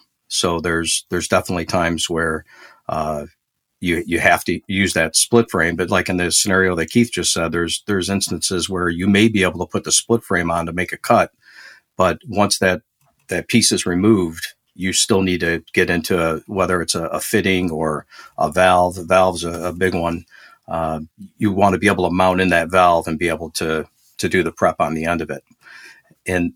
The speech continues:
and then we still have to deal with this thin wall, heavy wall scenarios. So again, we have,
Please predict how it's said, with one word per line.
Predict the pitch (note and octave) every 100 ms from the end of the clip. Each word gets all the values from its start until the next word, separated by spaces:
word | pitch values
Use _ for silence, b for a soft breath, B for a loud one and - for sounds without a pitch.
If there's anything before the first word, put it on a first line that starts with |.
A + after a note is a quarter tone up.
| -
and | G2
then | G2
we | F#2+
still | F2 - C#3
have | A2+
to | -
deal | G2 G2 F2+
with | F2+
this | F2+ E2+ - -
thin | G2+ F#2+
wall, | F2+ F2 F2+
heavy | E2+ F#2 F#2+
wall | E2+ E2 E2 - -
scenarios. | - F#2+ G2+ A2 D#2 C#2 - - -
So | - F2 E2+ E2 F2
again, | F2+ E2+ F2
we | F2+
have, | F2 F2